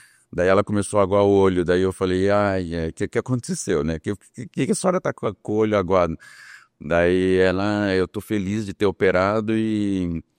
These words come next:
e sabe por que que eu operei com o doutor?" Eu falei,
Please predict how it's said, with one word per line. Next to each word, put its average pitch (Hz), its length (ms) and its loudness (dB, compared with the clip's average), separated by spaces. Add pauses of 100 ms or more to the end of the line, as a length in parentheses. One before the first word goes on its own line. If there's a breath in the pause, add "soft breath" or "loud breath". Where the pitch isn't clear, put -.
(240)
e 85 140 -4
sabe 110 260 -2
por 95 220 -2
que 117 220 -2
que - 160 -6
eu 85 320 2
operei 92 340 0
com 92 80 -6
o 87 40 -4
doutor?" 92 360 -2 (500 soft breath)
Eu 90 140 -6
falei, 98 540 -2